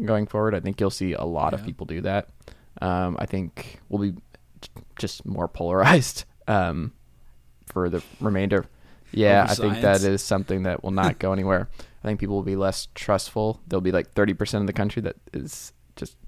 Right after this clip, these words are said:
Speaker 1: not trustful of anything when it comes to science, and, um, <laughs> the other side will. And I, I think we're just going to be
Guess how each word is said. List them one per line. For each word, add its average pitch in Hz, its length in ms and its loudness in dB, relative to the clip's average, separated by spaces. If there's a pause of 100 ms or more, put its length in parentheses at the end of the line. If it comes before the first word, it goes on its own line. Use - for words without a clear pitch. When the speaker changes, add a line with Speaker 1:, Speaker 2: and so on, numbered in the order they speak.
Speaker 1:
not 95 300 -2 (220)
trustful 87 420 -2
of 85 80 -4
anything 117 560 0
when 117 100 -2
it - 60 -8
comes 120 180 -2
to 120 60 -4
science, 113 480 -2 (100)
and, 98 340 0
um, 98 360 4 (360)
<laughs> - 380 -12
the 95 80 -2
other 104 160 4
side 98 340 2
will. 123 400 6
And 95 160 0
I, 107 240 6
I 127 100 8
think 135 340 2
we're 110 140 6
just - 400 0
going 104 260 2
to 101 120 -2
be 95 280 0